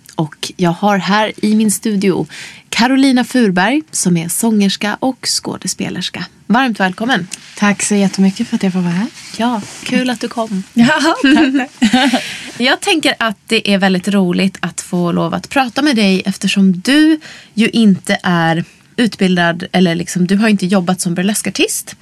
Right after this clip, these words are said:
Speaker 2: Nej.
Speaker 1: Men just nu så jobbar du ju i, ja, du jobbar ju på Melt Bar och restaurang
Speaker 2: Ja.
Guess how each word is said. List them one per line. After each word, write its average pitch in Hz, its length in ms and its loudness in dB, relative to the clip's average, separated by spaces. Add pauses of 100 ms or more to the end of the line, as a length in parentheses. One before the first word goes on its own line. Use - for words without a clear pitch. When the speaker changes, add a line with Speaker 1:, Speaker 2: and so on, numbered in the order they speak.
(120)
Speaker 2:
Nej. 220 300 6
Speaker 1:
Men 247 560 4 (200)
just - 300 -2
nu 285 300 -2
så 208 340 0
jobbar 202 320 0
du 254 100 0
ju 175 280 2
i, 170 280 -2 (140)
ja, - 60 -2
du 190 100 2
jobbar 196 240 0
ju 160 60 -4
på 175 100 -6
Melt 165 360 -4
Bar 160 320 -2
och 185 120 -8
restaurang 185 440 -2 (160)
Speaker 2:
Ja. 190 180 2